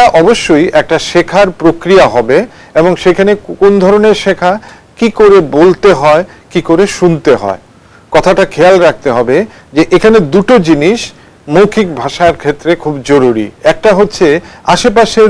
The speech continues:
লোক যে ভাষায় আমি নিজেকে রপ্ত করব বা যে ভাষায় আমি কথা বলতে শিখব, সেই ভাষাতে কি ধরনের কথা বলছে, কত রকমের কথা বলছে, কিভাবে ঠোঁট নাড়ছে, শব্দের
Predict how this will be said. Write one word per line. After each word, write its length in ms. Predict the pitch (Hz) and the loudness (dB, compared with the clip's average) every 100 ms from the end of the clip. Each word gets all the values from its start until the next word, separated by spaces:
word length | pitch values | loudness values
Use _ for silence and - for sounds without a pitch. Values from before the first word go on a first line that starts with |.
| 175 170 | 4 4
লোক 260 | 160 143 - - _ _ _ _ _ 147 | 4 2 -2 -14 _ _ _ _ _ -6
যে 200 | 123 196 147 | 2 2 2
ভাষায় 340 | 160 - 196 165 | -4 0 2 2
আমি 140 | 156 170 | 2 0
নিজেকে 260 | 165 165 165 | 0 0 2
রপ্ত 260 | 165 165 208 180 | 0 0 0 2
করব 200 | 175 143 180 165 | 2 2 0 2
বা 100 | 156 147 - _ 147 135 | 2 2 -4 _ -6 0
যে 80 | 175 135 | 2 0
ভাষায় 280 | 139 160 160 | -2 -2 0
আমি 120 | 160 151 | -2 0
কথা 180 | 156 196 | 2 4
বলতে 220 | 185 131 143 - | 4 2 -2 -2
শিখব, 280 | 139 120 120 196 285 - - - - | -6 -2 0 0 -2 -14 -20 -10 0
সেই 200 | - 262 165 | 2 2 2
ভাষাতে 480 | 143 - 147 - 139 185 277 - _ _ - | -2 -2 -4 0 0 0 -2 -14 _ _ -2
কি 120 | 240 196 | 0 2
ধরনের 360 | 220 220 226 185 | 2 4 2 2
কথা 220 | 165 160 175 165 | 0 2 0 2
বলছে, 300 | 165 160 170 170 185 | 0 0 -4 -2 -2
কত 140 | 180 202 | 2 2
রকমের 400 | 214 226 214 208 165 | 4 2 2 2 2
কথা 200 | 151 147 151 | 0 0 0
বলছে, 300 | 156 139 - 143 131 | 0 -2 -4 -6 -4
কিভাবে 360 | 220 196 202 196 - | -2 0 2 0 0
ঠোঁট 200 | 180 196 - 160 | 0 -2 -2 0
নাড়ছে, 400 | 147 - - 147 139 - - - - | 0 -2 -2 -2 -2 -6 -18 -8 -2
শব্দের 400 | 190 165 196 | -2 2 4